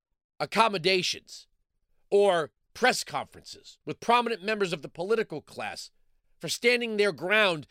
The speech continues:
in any of these major cities or in front of the White House or when the Senate building was taken over during the Kavanaugh hearings, or the firebombing of the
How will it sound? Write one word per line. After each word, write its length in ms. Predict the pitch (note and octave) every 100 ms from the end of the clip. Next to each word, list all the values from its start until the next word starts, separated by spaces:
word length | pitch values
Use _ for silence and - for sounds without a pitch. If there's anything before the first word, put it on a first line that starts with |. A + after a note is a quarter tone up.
| _ -
in 100 | F3+
any 220 | A3 A3
of 100 | F#3+
these 180 | F#3 D#3+
major 320 | G3+ E3+ F3
cities 480 | - G3 A2+ - - - - _ _ _ _ _ _ _ _ _ _ _ _ _ _ _ _ _ -
or 200 | G#3+ B3+
in 40 |
front 260 | D#3+ A#3 A#3
of 60 |
the 80 | G#3+
White 280 | G3+ A3 G3+
House 400 | C#3 - - - _ _ -
or 200 | A3+ B3
when 80 | A#3+
the 80 |
Senate 340 | F#3 A#3+ A#3 F3
building 240 | F#3+ F3
was 100 | F3
taken 320 | - F#3+ F#3 F#3
over 180 | F3+
during 320 | D3+ F#3 F#3 D3 _ _
the 80 | C#3+
Kavanaugh 480 | - G#3+ G#3 F#3 D3+
hearings, 240 | D3 A#2+ - -
or 100 | G3
the 80 |
firebombing 800 | F#3 - B3 A#3+ D#3+ F3+ D#3 D#3
of 240 | D#3 F3 C#3
the 220 | F3